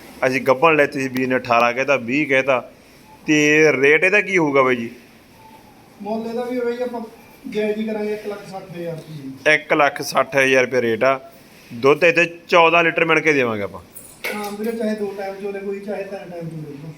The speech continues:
Speaker 1: ਠੀਕ ਹੈ, ਸੋ ਸੱਤ ਲੀਟਰ ਟਾਈਮ ਦਾ ਦੁੱਧ ਹਾਜ਼ਰ ਮਿਲੂਗਾ। ਇੱਕ ਲੱਖ ਸੱਠ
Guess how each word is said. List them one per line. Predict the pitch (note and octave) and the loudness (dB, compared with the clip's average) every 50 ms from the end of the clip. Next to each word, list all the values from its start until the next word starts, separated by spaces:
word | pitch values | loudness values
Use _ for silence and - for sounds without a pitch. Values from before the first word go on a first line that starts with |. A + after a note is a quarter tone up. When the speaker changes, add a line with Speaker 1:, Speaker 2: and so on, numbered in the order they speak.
| - - - | -16 -4 0
Speaker 1:
ਠੀਕ | D#3+ D3+ C#3 D3 | 0 2 2 2
ਹੈ, | |
ਸੋ | C3+ D3+ D#3+ | 2 2 2
ਸੱਤ | D3+ - - - C#3+ C#3+ - - - | 0 0 0 2 2 2 2 0 0
ਲੀਟਰ | D3+ D3+ D3 - D3+ D3 | 0 0 2 2 0 0
ਟਾਈਮ | D3+ - D3 C3+ C3+ C3 | 2 2 2 2 2 2
ਦਾ | C3+ C3 | 2 2
ਦੁੱਧ | C3 C#3 C3+ D3+ | 2 2 2 0
ਹਾਜ਼ਰ | C3 A#2+ A#2+ A2+ A2+ A2+ | 2 2 0 0 0 -2
ਮਿਲੂਗਾ। | A2+ A#2+ B2 C3 C3+ C#3+ D3 C#3 C3+ - - - - - - - - - - - - - - | -2 -2 -2 2 2 4 2 2 0 -6 -16 -20 -20 -20 -20 -20 -20 -20 -20 -20 -6 0 0
ਇੱਕ | D3+ C#3+ - - - - | 0 0 0 -4 0 0
ਲੱਖ | F3+ E3 D3 B2 A#2+ A#2+ - - - F3 E3 | 2 4 4 4 4 2 0 -2 -2 -2 -2
ਸੱਠ | E3+ - - C3+ C3+ - - | 0 2 2 2 2 2 2